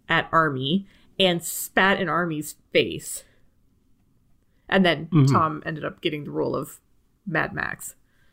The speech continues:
Speaker 2: Yeah, and Armie gave him props and is like, "Okay, I,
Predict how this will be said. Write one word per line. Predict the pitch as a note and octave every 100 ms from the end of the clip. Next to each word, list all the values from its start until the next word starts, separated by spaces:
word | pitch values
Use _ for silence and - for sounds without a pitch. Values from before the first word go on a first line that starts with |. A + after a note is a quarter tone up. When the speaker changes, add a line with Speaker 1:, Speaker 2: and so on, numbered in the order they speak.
| _ -
Speaker 2:
Yeah, | E3
and | D3 -
Armie | D#3+ E3+ F3+ E3 D#3 - - _ _ -
gave | C#3+ C3
him | C3 A2+
props | - B2+ G#2+ A2 - - - -
and | A#2+
is | A#2 A2+
like, | A2+ G#2+ G#2 -
"Okay, | A2+ A#2 G#2 G#2 - _ _ _ _ -
I, | B2 A#2+